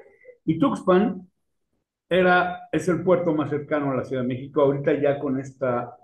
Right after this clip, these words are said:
autopista nueva, que mi, mi papá se murió esperándola, eh, la eterna bronca de Tuxpan es que no se draga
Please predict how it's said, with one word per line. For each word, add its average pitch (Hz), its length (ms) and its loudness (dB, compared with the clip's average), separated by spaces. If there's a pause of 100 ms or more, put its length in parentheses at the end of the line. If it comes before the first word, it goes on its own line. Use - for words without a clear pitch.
autopista 135 540 -4
nueva, 156 400 2
que 127 80 -4
mi, 113 360 -4
mi 127 120 -4
papá 113 320 -2
se 139 100 -10
murió 120 240 -4
esperándola, 123 760 -2 (1600)
eh, 147 460 0 (140)
la 151 80 2
eterna 185 440 2
bronca 180 420 0
de 165 180 -4
Tuxpan 160 480 -2
es - 600 -4
que 131 120 -4
no 151 220 -2
se 151 180 -2
draga 139 580 -2